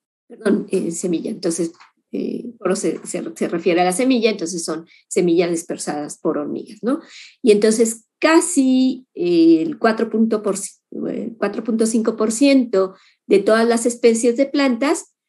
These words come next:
eh, son dispersadas, presentan, eh, por sus semillas por hormigas, ¿no? Y entonces tienen estructuras particulares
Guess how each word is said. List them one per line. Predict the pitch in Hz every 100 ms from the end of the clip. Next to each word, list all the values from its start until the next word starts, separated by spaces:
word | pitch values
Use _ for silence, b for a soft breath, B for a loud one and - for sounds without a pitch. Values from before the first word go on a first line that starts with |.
| _ -
eh, | 185 180 175 175 180 180 - _ _ _ _
son | - 254 240
dispersadas, | 233 226 202 202 185 175 175 185 - _ - 214
presentan, | 185 185 185 196 180
eh, | 170 - - _
por | - 185 156 156 -
sus | 190
semillas | 185 214 214 180 190 220
por | - 185
hormigas, | 165 156 147 - -
¿no? | 180 262
Y | 226
entonces | - 165 185 -
tienen | 185 190 190
estructuras | 180 165 - 226 233 214
particulares | - 202 - 226 240 240 233 220 269